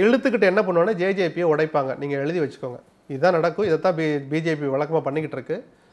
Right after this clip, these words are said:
பாப்போம், இதுக்கெல்லாம் ஒரு முற்றுப்புள்ளி வந்து ஒரு ஆரோக்கியமான அரசியல் வளரணும்னு எல்லாரும் எதிர்பார்க்கிறோம். பி ஜே பியும் இது தங்களுக்கு கிடைச்ச இந்த தோல்வி, எதிர்பார்த்த வெற்றி கிடைக்காத ஒரு தோல்வி தான்.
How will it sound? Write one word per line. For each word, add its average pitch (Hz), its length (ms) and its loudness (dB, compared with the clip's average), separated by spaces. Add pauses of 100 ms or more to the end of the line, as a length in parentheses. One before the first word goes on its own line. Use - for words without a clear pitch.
(420)
பாப்போம், 196 240 4
இதுக்கெல்லாம் 196 300 6
ஒரு - 20 2
முற்றுப்புள்ளி 220 480 2
வந்து 196 180 4
ஒரு 214 100 8
ஆரோக்கியமான 240 760 10
அரசியல் 196 400 4
வளரணும்னு 185 460 2
எல்லாரும் 175 320 6
எதிர்பார்க்கிறோம். 165 580 2
பி 208 220 4
ஜே 240 200 12
பியும் 233 340 2
இது 170 180 -4
தங்களுக்கு 180 440 0
கிடைச்ச 226 220 0
இந்த 185 220 2 (140)
தோல்வி, 196 260 0
எதிர்பார்த்த 214 460 4
வெற்றி 214 200 2
கிடைக்காத 214 460 4
ஒரு 196 160 6
தோல்வி 190 260 2
தான். 180 200 0